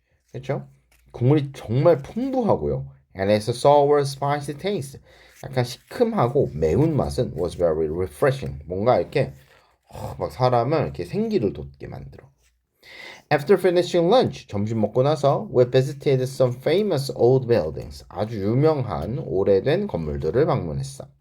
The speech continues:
Among them, my favorite was Blue Mansion. 자, Blue Mansion이었는데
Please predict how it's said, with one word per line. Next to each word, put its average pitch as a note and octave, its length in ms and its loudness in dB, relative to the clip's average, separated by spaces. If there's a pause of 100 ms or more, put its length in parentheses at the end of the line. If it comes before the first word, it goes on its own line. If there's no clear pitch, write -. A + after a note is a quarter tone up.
(640)
Among F#3 420 4
them, C3+ 440 2 (200)
my D3 120 -2
favorite F#3 640 -2
was C3 280 4
Blue D3 320 2
Mansion. C#3 680 -2 (340)
자, D#3+ 360 4
Blue F3+ 220 4
Mansion이었는데 C#3 1300 0